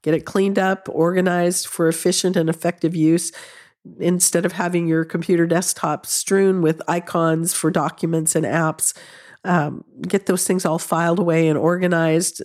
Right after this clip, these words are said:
in a way that you can search for them and find them quickly. And you have a cleaner, clearer space to work in. And same thing with smartphone apps. This is a good time to kind of reevaluate and look at what apps you have on your phone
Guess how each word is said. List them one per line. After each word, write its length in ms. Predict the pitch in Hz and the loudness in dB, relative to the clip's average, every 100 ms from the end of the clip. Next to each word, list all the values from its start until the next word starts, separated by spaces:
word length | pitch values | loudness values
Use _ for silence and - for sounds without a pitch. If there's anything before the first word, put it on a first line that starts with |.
| - | -6
in 140 | 175 | 0
a 60 | 165 | 2
way 180 | 160 160 | 2 2
that 140 | 160 | 2
you 140 | 123 165 | 0 -4
can 220 | 156 160 | -6 -4
search 340 | - 175 185 | 0 0 0
for 200 | - 175 | 0 0
them 160 | 180 170 | 2 0
and 160 | 156 | -2
find 280 | - 160 170 | -2 0 0
them 100 | 156 | -2
quickly. 580 | 160 214 233 226 240 240 - - - _ - | -2 -4 0 2 2 0 -8 -20 -20 _ -2
And 260 | 180 175 | 0 2
you 120 | 165 | 0
have 240 | 170 151 156 | 0 -2 -2
a 80 | 156 | -6
cleaner, 500 | - 185 175 165 156 | -4 0 2 2 -2
clearer 400 | - 185 165 165 | -2 0 2 2
space 420 | - - 151 - | 0 -2 -2 0
to 100 | 160 | 0
work 340 | 165 151 - | 0 -2 -2
in. 260 | 139 131 170 - _ - - - - _ - | -4 -4 -6 -14 _ -20 -20 -20 -20 _ -2
And 240 | 294 285 | 0 2
same 240 | - 220 220 | 2 0 0
thing 220 | 220 214 | 0 0
with 140 | 208 | 0
smartphone 680 | - - - - - 165 151 | -2 -2 -2 -2 -2 -2 -2
apps. 340 | 131 95 - | -2 -4 -4
This 180 | 196 - | -2 0
is 140 | 220 | 0
a 40 | 208 | 2
good 260 | - 214 | 0 -2
time 320 | - 208 196 196 | -2 -2 -2 -4
to 100 | 196 | -6
kind 220 | - 190 | -2 0
of 180 | 180 - | -2 -4
reevaluate 760 | 151 220 220 214 185 190 190 175 | -4 0 2 2 2 2 2 2
and 100 | 156 | 2
look 220 | 185 - | 2 2
at 280 | 156 - 165 | -2 -2 -4
what 240 | 185 202 | -4 -2
apps 400 | 147 196 208 - | -2 -4 -4 -4
you 80 | 208 | -2
have 200 | 196 185 | -2 -2
on 120 | 170 | -2
your 120 | 160 | -2
phone 560 | 170 - 277 190 160 175 | -4 -2 0 4 4 2